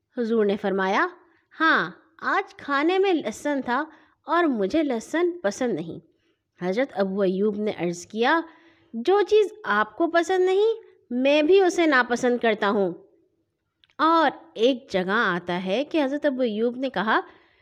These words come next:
کہ میں نے حضور صلی اللہ علیہ وسلم سے پوچھا، "کیا لہسن حرام ہے؟" آپ نے فرمایا، "نہیں، بلکہ اس کی بو کی وجہ سے میں اس کو کھانا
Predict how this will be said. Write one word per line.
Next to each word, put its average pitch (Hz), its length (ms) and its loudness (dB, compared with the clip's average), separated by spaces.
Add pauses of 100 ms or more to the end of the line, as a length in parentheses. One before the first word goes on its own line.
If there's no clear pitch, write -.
(120)
کہ 427 100 2
میں 339 200 6
نے 370 120 4 (160)
حضور 277 240 2
صلی 370 160 2
اللہ 262 420 2
علیہ 233 320 0
وسلم 208 500 -2
سے 294 140 -4
پوچھا، 226 340 -4
"کیا 339 160 0
لہسن 254 420 -2
حرام 175 460 -2
ہے؟" 392 200 2 (560)
آپ 320 200 0
نے 381 120 0
فرمایا، 392 380 2
"نہیں، 370 360 4 (400)
بلکہ 302 320 0 (120)
اس 339 180 -4
کی 392 160 2
بو 302 320 0
کی 415 180 2
وجہ 254 280 4
سے 247 140 -4
میں 349 100 2
اس 339 100 -2
کو 349 140 -4
کھانا 202 440 -2